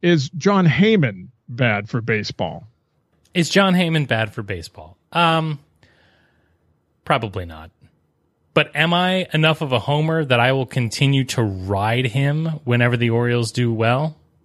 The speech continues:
Speaker 2: Yes. Look, you poke the bear, sometimes you get the claws. And the Orioles fans have had enough.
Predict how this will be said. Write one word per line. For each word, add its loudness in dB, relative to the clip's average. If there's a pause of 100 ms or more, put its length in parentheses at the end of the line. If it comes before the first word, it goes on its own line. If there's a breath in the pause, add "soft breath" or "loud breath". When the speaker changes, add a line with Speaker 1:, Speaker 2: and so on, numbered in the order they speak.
(260)
Speaker 2:
Yes. -10 (360)
Look, 2
you 0
poke -2
the 2
bear, 2 (400)
sometimes -4
you 0
get -6
the -8
claws. -4 (440)
And 0
the -2
Orioles -2
fans -2 (1200)
have -2
had 0
enough. -4